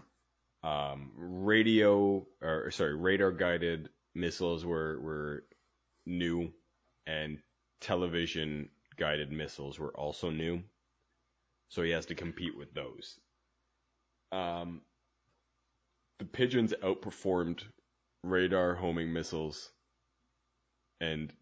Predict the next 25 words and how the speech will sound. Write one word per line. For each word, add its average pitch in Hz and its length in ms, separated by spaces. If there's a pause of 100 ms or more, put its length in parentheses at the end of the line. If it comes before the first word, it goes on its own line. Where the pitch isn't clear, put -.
T 87 200
V 80 200
radio 76 400
guided 69 340
missiles. 69 600 (960)
Um, 73 380
Skinner's 107 400
demonstration 90 760
was 78 140
rated 82 320
at - 280
fifty-five 92 600
percent. 87 440 (1700)
Uh, 76 380 (100)
the 78 320 (380)
other, 92 360 (180)
both 98 540
of 90 120
the 87 140
other 82 140
methods 80 380
were 78 180 (100)
under 87 320
forty 80 380
percent. 71 520